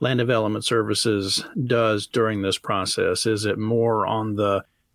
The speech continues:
beginning side, looking at the code, walking through someone, uh, with that part, or is it at the end when you're doing the inspections to make sure,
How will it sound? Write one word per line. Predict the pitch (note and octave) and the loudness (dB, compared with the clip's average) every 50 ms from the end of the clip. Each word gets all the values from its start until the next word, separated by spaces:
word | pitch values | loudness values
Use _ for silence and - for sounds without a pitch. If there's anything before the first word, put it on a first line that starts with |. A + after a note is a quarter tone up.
| _ | _
beginning | - C#3 B2 B2 C3 C3 C3+ C#3+ D#3 D#3+ D3+ | -2 -2 0 2 2 2 4 4 4 4 2
side, | - - C#3+ C#3 C#3+ D3 D3 D3 D3 D3 C#3+ C3+ C#3 | 2 2 2 2 2 2 2 2 2 0 0 -2 -2
looking | - A#2+ C3 C3+ - C3+ C3 C3 | 0 0 0 0 0 0 0 0
at | B2 - | 0 -2
the | - C3+ | -4 -8
code, | - - C#3 C3 C3+ C3+ B2+ B2 | -4 -2 2 4 4 4 4 2
walking | B2 A2 A2+ B2 B2+ A#2+ - - B2 A#2 | 0 -2 0 0 -2 -2 -4 -4 -4 -4
through | A#2 - - B2 A#2+ | -4 -2 -2 -2 -2
someone, | - - C#3 C3 B2+ B2+ B2 B2+ B2 B2 B2+ A#2+ A#2+ A#2 - _ _ _ _ _ - | 0 -2 -2 0 0 0 2 2 2 2 0 0 -2 -4 -6 _ _ _ _ _ -4
uh, | - G2+ G2 G2 G2+ | -2 0 0 0 0
with | G#2 A#2+ C3+ C#3+ C3+ | 0 2 2 2 2
that | C#3+ C3+ C3 C3+ | 0 -2 -2 -4
part, | - - D3 C#3 C#3 C#3 C#3 - - _ _ _ _ | -4 -2 0 2 2 2 0 -2 -6 _ _ _ _
or | - A#2+ A#2 A#2 | 0 2 2 4
is | A2+ G#2+ B2 | 2 2 2
it | A#2 | 0
at | G#2+ G#2 - | 0 0 -2
the | A#2+ G#2 C3 B2+ B2+ | -4 -2 0 0 0
end | B2 A#2 A2 G#2 G#2 G2 G2 C3 | 0 0 0 0 -2 -2 -4 -6
when | D3 B2 A2+ A2 A2 G#2+ | -6 -4 -2 -2 -2 0
you're | G#2 G2+ G2+ | 0 0 0
doing | G2 G#2+ A2+ G#2+ G#2 G#2 G#2 G#2 | 0 0 0 0 0 -2 -2 -2
the | G2+ G2+ | -2 0
inspections | G2 G2 - - - B2 G#2+ G2+ - - A2 G2 G2+ F#2+ - | 0 0 -2 -2 -2 -2 -2 -2 -2 -2 -2 -2 -4 -4 -4
to | - G#2+ | -4 -2
make | G#2 G2+ G2 - | -2 -2 -2 0
sure, | - - - G#2+ G2 G2 G2 F2+ - | -2 0 0 2 2 2 2 0 0